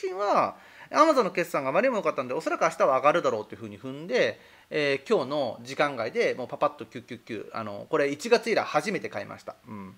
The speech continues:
を入れまし-、初段を入れました。で、おそらく次は八月のジャクソンホールか、まあ、ジャクソンホールぐらいだろうな。あの、今入れるのであれば、えー、今日の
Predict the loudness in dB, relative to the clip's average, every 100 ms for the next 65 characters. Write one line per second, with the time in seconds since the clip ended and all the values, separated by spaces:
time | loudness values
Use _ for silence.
0 | _ -6 0 0 0 -6 -6 -4 -2 -4
1 | -8 -12 -12 -12 _ _ _ -20 -20 -20
2 | -4 4 6 6 2 4 2 2 0 0
3 | 0 -2 2 2 2 0 4 4 6 4
4 | 4 4 4 2 -4 _ _ _ -10 2
5 | 2 2 0 0 2 2 2 0 4 6
6 | 4 0 -10 -18 -18 -20 _ _ _ -4
7 | 0 0 0 -2 -2 -2 2 2 2 -4
8 | -6 -6 -8 -6 -4 -4 -4 0 2 2
9 | 0 0 4 2 2 0 2 2 0 -4
10 | 0 0 0 0 0 0 -2 -8 -10